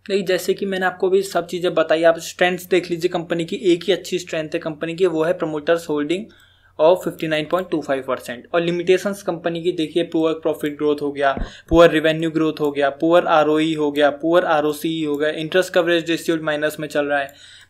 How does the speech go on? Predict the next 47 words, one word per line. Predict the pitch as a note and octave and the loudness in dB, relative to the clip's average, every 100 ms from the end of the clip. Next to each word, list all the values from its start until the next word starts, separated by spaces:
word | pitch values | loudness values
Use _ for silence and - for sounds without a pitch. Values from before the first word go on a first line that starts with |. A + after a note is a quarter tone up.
| A#3+ | -14
ज़्यादातर | A#3+ - _ G3+ E3 - E3+ F#3 A3+ | -14 -18 _ -20 -14 4 4 6 2
कंपनी | G3+ E3+ F#3+ A3 - | 0 -2 -2 -2 -8
उतनी | F3 F3+ G#3+ | -8 -4 -4
अच्छी | G#3+ - - G3 | -4 -10 -6 -4
नहीं | E3+ C#3+ F3 | -2 -2 -6
है | E3+ F#3+ F#3+ E3+ | -4 -4 -4 -4
अगर | D#3+ F3 | 0 0
हम | F#3 E3+ | -2 -2
देखा | D#3 D3+ E3+ | -2 0 2
जाए | E3 F3+ D#3+ | 4 4 2
लॉन्ग | C3+ D#3 D#3+ | -2 -2 0
टर्म | D#3 C#3+ | -2 -2
के | C3+ | -4
लिए। | C3 B2 B2+ - - | -6 -6 -10 -16 -4
अगर | E3+ F3 | -2 0
आप | F3+ F3+ | 0 0
पाँच | E3 E3 E3+ | -2 -2 -2
से | E3 - | -4 -2
दस | D#3+ - | -4 -2
से | F#3 | -2
ज़्यादा | D#3+ D#3+ D3 E3+ | -2 0 2 2
सालों | E3+ - E3 D#3+ | -2 -2 0 0
के | D#3+ | -2
लिए | F3 | 0
आप | E3+ | 0
अगर | D#3+ E3 | 0 -2
कंपनी | E3 D3 D#3 | -2 -6 -8
में | E3 D3+ | -8 -8
इन्वेस्ट | C#3+ D#3 D#3 | -6 -6 -4
करना | D#3+ D#3 | -4 -4
चाहते | D#3 C#3+ C#3+ | -4 -4 -4
हो | D3+ - - - - | -8 -8 -18 -8 0
तो | |
उस, | G3 - F#3+ - - _ | 0 2 -4 -4 -10 _
इसलिए | G#3 G#3 G3 G3 | -6 -4 2 4
ये | G3 | 6
कंपनी | G3 D#3 D#3 D#3+ G#3+ - | 2 -2 -2 -4 -6 -10
अच्छी | D3+ - A3 A#3 | -12 -10 -12 -8
नहीं | D#3+ D3 D3 | -8 -8 -10
है। | C3 - - - | -12 -14 -20 -10
इस | G#3 G#3 | -8 -4
कंपनी | F#3+ E3+ G3 | -2 -2 -2
आपको | G3 G3 | -2 -2
बहुत | E3 D#3+ E3+ | -2 2 2
ध्यान | E3 D#3+ | 2 -2
देना | D#3+ D#3+ | 0 0
पड़ेगा | D#3 D#3 D#3 D#3+ | 0 0 4 4